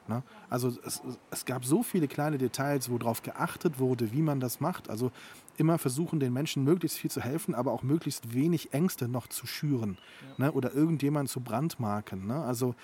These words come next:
Speaker 1: natürlich sind Menschen gestorben und das zeigt einfach diese ganze Wucht dieser Krankheit. Ähm, aber dass es nicht so schlimm gekommen ist bisher, lag daran, dass wir Italien im Kopf hatten, alle von uns, und dass wir alle uns ein Stück weit angepasst haben. Nichtsdestotrotz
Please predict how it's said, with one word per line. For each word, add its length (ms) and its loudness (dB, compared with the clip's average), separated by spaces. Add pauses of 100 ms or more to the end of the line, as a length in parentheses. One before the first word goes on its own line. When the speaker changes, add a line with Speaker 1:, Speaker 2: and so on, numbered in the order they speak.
(300)
Speaker 1:
natürlich 400 0
sind 220 0 (120)
Menschen 320 0
gestorben 420 0
und 80 2
das 180 0
zeigt 220 -2
einfach 220 -4
diese 200 -2
ganze 480 -2
Wucht 260 -2
dieser 240 0
Krankheit. 640 -6 (480)
Ähm, 300 -2
aber 180 0
dass 200 0
es 120 -6
nicht 200 2
so 80 2
schlimm 220 0
gekommen 340 2
ist 100 -2
bisher, 400 -2
lag 220 0
daran, 340 -2
dass 200 -4
wir 220 0 (420)
Italien 420 2
im 80 2
Kopf 280 -4
hatten, 380 -4 (200)
alle 280 -2
von 220 -2
uns, 340 -2 (140)
und 100 -4
dass 140 -2
wir 160 -4
alle 180 0
uns 220 -6
ein 40 -10
Stück 260 -4
weit 120 -2
angepasst 480 -6
haben. 140 -12 (580)
Nichtsdestotrotz 760 0